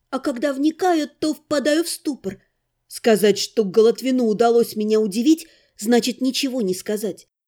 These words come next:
Я потрясена, погребена. Вот они, удобства и блага цивилизации. Этажом выше или тут же, за стенкой.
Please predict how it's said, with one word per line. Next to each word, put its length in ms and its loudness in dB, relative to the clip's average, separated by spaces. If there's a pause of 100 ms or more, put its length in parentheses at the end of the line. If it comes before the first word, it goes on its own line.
(200)
Я 220 0
потрясена, 840 -4 (640)
погребена. 800 2 (400)
Вот 400 4
они, 200 4
удобства 580 0
и 60 0
блага 460 2
цивилизации. 1000 -4 (320)
Этажом 480 2
выше 320 2
или 640 0
тут 260 2
же, 100 -2
за 120 4
стенкой. 600 -6